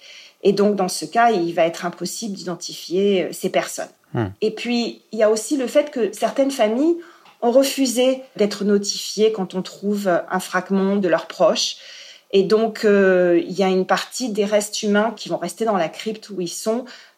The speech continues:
Speaker 1: parce que les familles n-, ne veulent pas les récupérer.
Speaker 2: Et sinon, les familles sont notifiées comme la famille Sexer dont on a raconté l'histoire, euh, tout à l'heure. Cette obstination à identifier coûte que coûte les restes des victimes, elle a pour origine une promesse faite aux familles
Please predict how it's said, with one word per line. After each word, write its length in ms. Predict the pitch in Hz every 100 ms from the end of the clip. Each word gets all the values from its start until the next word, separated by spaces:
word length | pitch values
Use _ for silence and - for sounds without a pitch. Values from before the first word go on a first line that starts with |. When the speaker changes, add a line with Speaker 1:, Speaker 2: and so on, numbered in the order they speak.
| _
Speaker 1:
parce 260 | 180 -
que 120 | - 202
les 180 | 190
familles 380 | 170 175 156 175
n-, 340 | 202 190 165 - -
ne 120 | 180
veulent 220 | 170 160
pas 120 | 170 185
les 80 |
récupérer. 540 | 175 165 - - 139 - -
Speaker 2:
Et 60 |
sinon, 220 | 127 131 151
les 100 | 127
familles 280 | 117 131
sont 160 | 131 131
notifiées 400 | 117 113 107 143
comme 260 | - 143 139
la 100 | 120
famille 280 | 123 123
Sexer 400 | 120 113 - 131 123
dont 120 | 107 -
on 40 |
a 40 | 107
raconté 320 | 101 101 98
l'histoire, 400 | 104 95 120 107
euh, 220 | 95 95
tout 160 | 127 -
à 60 | 110
l'heure. 220 | 143 160 - - - -
Cette 240 | - 160
obstination 760 | 208 202 - 165 143 - 180 180
à 140 | -
identifier 540 | 131 135 127 135 156 185
coûte 260 | - 175
que 100 | -
coûte 360 | - - 165 -
les 120 | 120 117
restes 200 | 131 127
des 60 |
victimes, 380 | 113 110 190 226 - - - -
elle 140 | 156 143
a 60 |
pour 120 | 147
origine 380 | 151 143 143 202 -
une 80 | 139
promesse 400 | 120 135 175 -
faite 300 | - 185 175
aux 40 |
familles 380 | - 147 185 -